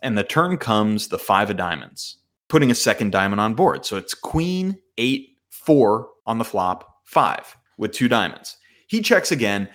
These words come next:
and now I think it's pretty close between betting and checking. The reason it's close, and I have a really strong hand, right? I have top pair, top kicker,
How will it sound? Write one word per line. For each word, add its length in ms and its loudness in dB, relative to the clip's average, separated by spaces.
and 80 0
now 100 6
I 80 6
think 160 0
it's 160 -2
pretty 360 -4
close 360 -2
between 540 -2
betting 280 -2
and 120 -6
checking. 500 -4
The 160 4
reason 500 2
it's 160 -2
close, 360 0
and 200 0
I 60 2
have 140 6
a 40 2
really 220 4
strong 300 -2
hand, 320 -4
right? 180 0
I 80 2
have 140 -2
top 300 0
pair, 180 2
top 260 -4
kicker, 480 0